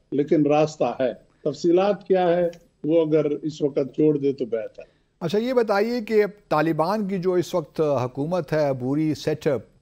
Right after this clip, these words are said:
Speaker 2: आपके ख्याल में ये कब तक अबूरी रहेगी? क्या इस वक्त, इस वक्त state of the क्या है प्ले, अ,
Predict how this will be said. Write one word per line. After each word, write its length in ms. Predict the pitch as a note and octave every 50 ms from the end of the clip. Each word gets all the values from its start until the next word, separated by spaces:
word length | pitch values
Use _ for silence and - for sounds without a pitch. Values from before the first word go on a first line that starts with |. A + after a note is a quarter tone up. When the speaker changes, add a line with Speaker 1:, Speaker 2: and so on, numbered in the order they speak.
| _ _ _ _ _ _ _ _ -
Speaker 2:
आपके 440 | - B2 C3 E3 F#3+ G3+ G3+ G3+ F#3+
ख्याल 300 | - - E3 E3+ F3+ F#3+
में 140 | G3 G3 G3
ये 80 | F#3 F3+
कब 240 | F#3 A#3 A#3 A#3 -
तक 160 | A#3+ G#3+ -
अबूरी 380 | G3 D#3 C#3 C#3+ D3+ D#3 E3+ F3
रहेगी? 640 | D#3+ D3+ B2+ A#2+ C#3 D#3 D3 C#3 C3+ C3 B2+ B2 A#2 A#2+ - - D3 - -
क्या 220 | G#3+ A3 A3 G#3+
इस 240 | G3+ F#3+ D#3 - - -
वक्त, 340 | F3+ F3 E3 - _ - E3+ D#3+ D3+ C3+ D#3 -
इस 260 | - G3+ F#3+ - -
वक्त 200 | A3 G3 - -
state 360 | D#3+ - - - F3+ F#3+ F3+
of 120 | G3+ F#3 E3+
the 340 | D#3 D#3+ F3+ F3 E3+ D#3+ E3 _ _ _ - _ - _ _ _
क्या 160 | - G3+ G3 G3
है 140 | D#3 D#3 C3+
प्ले, 380 | - - C#3 D3 D3+ C3 A2+
अ, 420 | F#2+ - - - - A#2 G#2+ G#2+